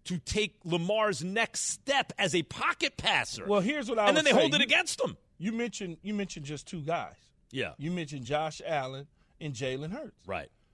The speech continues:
Speaker 2: What did they do, those executives, and Brandon Beane, he went out and found Stefon Diggs, okay?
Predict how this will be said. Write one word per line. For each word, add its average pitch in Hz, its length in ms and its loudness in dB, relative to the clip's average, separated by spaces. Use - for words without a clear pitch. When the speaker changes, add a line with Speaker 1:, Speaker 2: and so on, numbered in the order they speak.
Speaker 2:
What 277 300 8
did 262 180 -2
they 220 180 4
do, 151 560 -2
those 156 300 -4
executives, 117 880 -8
and 151 160 -6
Brandon 196 400 0
Beane, 156 360 -4
he 254 120 -6
went 240 180 -4
out 180 160 -2
and 127 80 -14
found 139 600 4
Stefon 165 640 2
Diggs, 131 520 -6
okay? 180 420 0